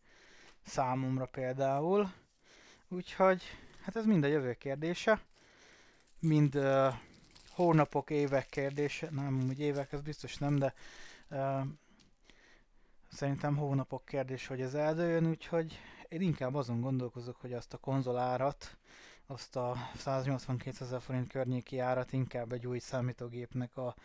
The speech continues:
alapvázába fektetem. Ö, ez a mostani videókártyával még, ö, szerintem még el leszek, de minden egyéb dolgot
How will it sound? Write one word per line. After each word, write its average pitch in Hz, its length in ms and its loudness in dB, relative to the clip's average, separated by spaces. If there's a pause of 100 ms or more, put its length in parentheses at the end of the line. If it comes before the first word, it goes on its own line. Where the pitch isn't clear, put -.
(400)
alapvázába 135 760 4
fektetem. 147 640 2 (540)
Ö, 147 420 6
ez 147 280 0
a 151 60 4
mostani 147 360 2
videókártyával 135 1500 2
még, 131 400 2 (200)
ö, 135 100 -6
szerintem 131 520 -4
még 123 200 -2
el 120 140 -4
leszek, 127 460 -4 (400)
de 135 680 2
minden 135 400 2
egyéb 123 340 -2
dolgot 131 640 -4